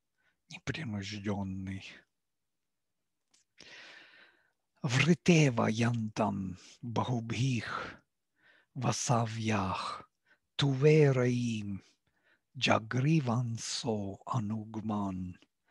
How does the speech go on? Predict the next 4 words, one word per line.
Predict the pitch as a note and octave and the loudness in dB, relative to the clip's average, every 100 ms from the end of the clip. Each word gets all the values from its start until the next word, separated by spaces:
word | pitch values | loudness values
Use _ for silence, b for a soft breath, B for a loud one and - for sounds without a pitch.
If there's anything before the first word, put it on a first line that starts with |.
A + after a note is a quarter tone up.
| B B B | B B B
рушантам | - A#2+ A2 - D#3 D3 C#3 C#3 C3+ | -8 -4 -2 2 4 4 0 0 0
агним | C3 A#2+ A#2+ A#2 A#2 | -2 -2 -4 -2 -4
даршатам | A2+ G#2+ - - A2 - A2+ G#2 G#2 G2 | -2 -2 -2 -4 -4 -4 -6 -4 -6 -4
брехантам | G2+ G#2+ F#2+ G#2 G2 F#2+ - G2 F#2 | -2 -2 -2 -4 -6 -8 -6 -6 -8